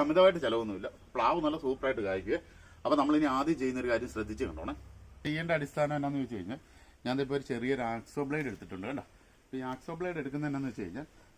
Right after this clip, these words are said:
ഞാനിപ്പോൾ ഇത് ചെയ്തതാണ്, ഇത് കണ്ടോ, ചെയ്തിട്ട് എത്ര മാസമായെന്ന് നോക്കി, നല്ലപോലെ രണ്ട് മൂന്ന് മാസം എടുത്ത് കണ്ടോ. നമ്മൾ കുത്തി കളഞ്ഞാലും വലിയ പാടാണ് ഇത് കണ്ടോ. അത് ഇത് നല്ല ടൈറ്റ് നമുക്ക് ചെയ്യണം. ഇത് നമുക്ക് ഇതുപോലുള്ള ഒരു സംഭവം, നമ്മളിത് പാവാട കെട്ടുക എന്ന് പറയും.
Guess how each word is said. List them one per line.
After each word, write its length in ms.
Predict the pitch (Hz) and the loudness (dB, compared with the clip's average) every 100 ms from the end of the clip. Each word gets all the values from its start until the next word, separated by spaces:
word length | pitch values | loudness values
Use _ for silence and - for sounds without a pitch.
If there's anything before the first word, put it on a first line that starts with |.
| 139 | -4
ഞാനിപ്പോൾ 260 | 170 175 | -2 -2
ഇത് 80 | 180 190 | -4 -4
ചെയ്തതാണ്, 460 | 170 175 208 131 95 117 | 0 2 2 2 -2 -4
ഇത് 60 | |
കണ്ടോ, 160 | 117 - - - | -6 -8 -12 -8
ചെയ്തിട്ട് 340 | 117 139 175 - - 113 | -6 -6 -8 -14 -14 -14
എത്ര 160 | - 135 127 | -6 -4 0
മാസമായെന്ന് 460 | 120 127 147 104 95 | 0 0 -2 -4 -4
നോക്കി, 120 | 92 101 | -8 -8
നല്ലപോലെ 480 | 110 131 147 123 92 104 | -4 -2 0 -2 -2 -2
രണ്ട് 160 | 117 143 | -2 -2
മൂന്ന് 180 | 170 156 110 | -2 0 0
മാസം 200 | 113 113 | -2 -4
എടുത്ത് 160 | 85 101 | -6 -4
കണ്ടോ. 140 | 117 87 - - - - - - | -4 -6 -12 -20 -20 -20 -20 -12
നമ്മൾ 140 | - 143 151 | -6 -4 -2
കുത്തി 220 | 151 - 208 | -4 -2 2
കളഞ്ഞാലും 360 | 147 143 147 131 | 6 6 4 4
വലിയ 140 | 120 131 | 2 2
പാടാണ് 260 | 104 107 101 | 4 4 2
ഇത് 60 | 104 | -6
കണ്ടോ. 160 | 90 - - - - - - - | -6 -10 -16 -20 -20 -20 -4 -2
അത് 140 | - 180 | 2 4
ഇത് 100 | 151 151 | 4 4
നല്ല 160 | 139 156 - | 4 4 2
ടൈറ്റ് 280 | 131 147 190 | 2 2 2
നമുക്ക് 220 | 143 131 107 | 0 0 -2
ചെയ്യണം. 240 | 101 98 - - 143 | -4 -6 -8 -6 -2
ഇത് 80 | 160 185 | 2 2
നമുക്ക് 240 | 160 151 143 | 2 0 -4
ഇതുപോലുള്ള 460 | 147 180 175 165 156 | -2 0 0 2 0
ഒരു 80 | 131 | 0
സംഭവം, 360 | 110 117 127 127 - - - - 120 | -4 0 0 0 -4 -18 -20 -10 -4
നമ്മളിത് 260 | 139 151 147 | -2 -2 4
പാവാട 400 | 147 147 156 175 170 | 6 8 6 4 2
കെട്ടുക 240 | 139 - 175 | -2 2 2
എന്ന് 100 | 165 98 | 2 0
പറയും. 180 | - | -6